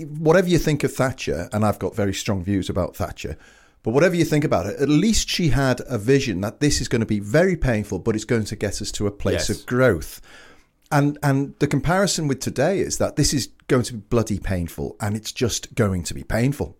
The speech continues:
Speaker 1: and it's not getting us anywhere. It's
Speaker 2: Yes.
Speaker 1: just to pay for the mistakes that
Speaker 2: Yeah.
Speaker 1: we've been accounting.
Speaker 2: The,
Speaker 1: You know.
Speaker 2: there is, there's the, the, ter-, the, the best that they can offer is maybe we'll bring inflation down eventually.
Speaker 1: Yeah.
Speaker 2: Um, which
Speaker 1: Well,
Speaker 2: is not
Speaker 1: I mean,
Speaker 2: much
Speaker 1: this
Speaker 2: of
Speaker 1: is
Speaker 2: a
Speaker 1: one of his five key pledges, isn't it?
Speaker 2: Yes, it
Speaker 1: The
Speaker 2: is.
Speaker 1: halve inflation.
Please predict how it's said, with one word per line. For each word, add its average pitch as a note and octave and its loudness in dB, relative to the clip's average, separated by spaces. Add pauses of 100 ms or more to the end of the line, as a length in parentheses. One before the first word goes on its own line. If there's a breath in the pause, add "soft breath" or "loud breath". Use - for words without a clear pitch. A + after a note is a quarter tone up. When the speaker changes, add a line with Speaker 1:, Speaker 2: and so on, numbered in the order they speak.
Speaker 1:
and A2 0
it's - -4
not C3 0
getting A2+ 0
us F#2 -4
anywhere. B2 2
It's A2 -2
Speaker 2:
Yes. A2 2
Speaker 1:
just D#3+ 0
to C#3 2
pay B2 2
for - -6
the F2 -2
mistakes G#2 0
that F2+ -4 (240 loud breath)
Speaker 2:
Yeah. B2+ 0
Speaker 1:
we've A#2 2
been A2 2
accounting. A#2+ 0
Speaker 2:
The, A2+ -4
Speaker 1:
You A2 2
know. G2+ 2
Speaker 2:
there C#3 4
is, C3+ -2
there's C#3 -2 (100)
the, A#2+ -8
the, B2 -6
ter-, D#3 -2
the, B2 -8
the B2+ -4
best D#3+ -2
that - -6 (140)
they A2+ -6
can A#2 -6
offer G2+ -4
is E2+ -6 (280 soft breath)
maybe G2+ -4
we'll G2 -4
bring F#2+ -4
inflation F#2+ -6
down F2 -4
eventually. E2 -8
Speaker 1:
Yeah. B2+ 4
Speaker 2:
Um, - -4
which - -2
Speaker 1:
Well, F#3+ 6
Speaker 2:
is - 0
not C#3 4
Speaker 1:
I - 4
mean, - 4
Speaker 2:
much - 2
Speaker 1:
this - 2
Speaker 2:
of G2+ 2
Speaker 1:
is - 2
Speaker 2:
a B3+ 0
Speaker 1:
one A#3 2
of G3+ 0
his E3 2
five C3+ 2
key A#2+ -2
pledges, A3 -2
isn't B2+ 0
it? - 4
Speaker 2:
Yes, A#2+ 2
it - 0
Speaker 1:
The D#3 0
Speaker 2:
is. D3 -2
Speaker 1:
halve D#3 6
inflation. D#3 0